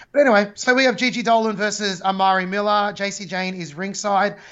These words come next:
It's actually half decent. Jobber Amar-, Amari Miller can, can do what she needs to do. Um, Dolan looks, you know, decent again. She wins with a really cool move, and it's clearly her finisher and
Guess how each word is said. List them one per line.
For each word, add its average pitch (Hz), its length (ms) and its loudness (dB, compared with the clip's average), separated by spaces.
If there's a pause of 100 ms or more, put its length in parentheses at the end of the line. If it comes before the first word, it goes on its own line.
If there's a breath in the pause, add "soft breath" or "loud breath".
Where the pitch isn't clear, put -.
(160 loud breath)
It's 226 140 -4
actually 254 500 -2
half 185 320 -2
decent. 180 540 -10
Jobber 208 320 0
Amar-, 190 340 0
Amari 175 380 -2
Miller 170 380 -6 (100)
can, 165 380 -8
can 160 180 -12
do 160 120 -10
what 156 120 -8
she 170 100 -6
needs 156 220 -8
to 151 80 -16
do. 247 320 0 (400 loud breath)
Um, 190 300 2 (200 soft breath)
Dolan 226 720 -2 (180)
looks, - 480 -8
you 202 80 -6
know, 208 140 0
decent 180 400 -2
again. 208 380 -2 (220 loud breath)
She 285 300 -2
wins 233 500 0
with 196 300 -2
a 175 160 0 (180)
really 208 440 2
cool 196 260 -2
move, 180 280 0
and 185 120 -2
it's 175 140 -8
clearly 233 400 -4
her 190 120 2
finisher 185 400 -2
and 160 460 0